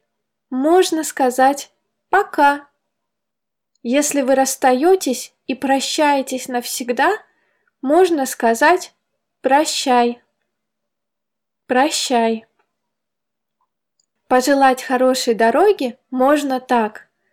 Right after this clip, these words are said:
«Счастливого пути». «Счастливого пути». Перед сном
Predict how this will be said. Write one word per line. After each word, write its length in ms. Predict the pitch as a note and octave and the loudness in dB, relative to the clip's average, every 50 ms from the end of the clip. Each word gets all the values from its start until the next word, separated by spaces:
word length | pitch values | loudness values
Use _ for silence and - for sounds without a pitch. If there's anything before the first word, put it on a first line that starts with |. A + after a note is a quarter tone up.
| _ _ _ _ | _ _ _ _
«Счастливого 920 | - - - B3+ B3 - - - D4 F#4 G#4 G4 F#4+ F4 F4 E4+ E4+ E4 | -10 -4 -2 -2 -2 -2 -4 0 2 2 4 6 6 4 6 4 2 0
пути». 760 | E4 E4 - D#4 D4+ D4 D4 - - - C4+ B3 A3+ G#3+ G#3+ - _ _ _ _ _ _ _ _ _ _ _ _ _ _ _ _ _ _ _ _ _ _ _ _ _ _ _ _ _ _ _ _ _ _ _ _ _ | 0 -2 -2 -2 -2 -2 -2 -6 -6 -4 -2 -2 -2 -4 -6 -10 _ _ _ _ _ _ _ _ _ _ _ _ _ _ _ _ _ _ _ _ _ _ _ _ _ _ _ _ _ _ _ _ _ _ _ _ _
«Счастливого 1080 | - - - C4 B3 B3 - - C4+ C#4+ F4+ G4+ G4+ F4+ E4+ E4+ D#4+ D#4+ D4+ C#4+ D4+ - _ _ _ | -16 -8 -2 -2 -2 -2 -2 -4 0 2 2 4 4 4 4 4 2 2 -2 -2 -6 -12 _ _ _
пути». 720 | - C4+ C4 B3+ - - - - A#3+ A3 G#3 G#3+ - _ _ _ _ _ _ _ _ _ _ _ _ _ _ _ _ _ _ _ _ _ _ _ _ _ _ | -4 -4 -4 -4 -6 -10 -6 -4 -4 -4 -4 -6 -12 _ _ _ _ _ _ _ _ _ _ _ _ _ _ _ _ _ _ _ _ _ _ _ _ _ _
Перед 360 | _ B3+ B3+ B3+ A3+ A#3 A3+ | _ 0 0 2 0 0 -2
сном 520 | - - - B3 B3+ D4+ F#4+ G#4+ A4+ A4 | -4 -6 -6 -2 0 2 2 0 0 -6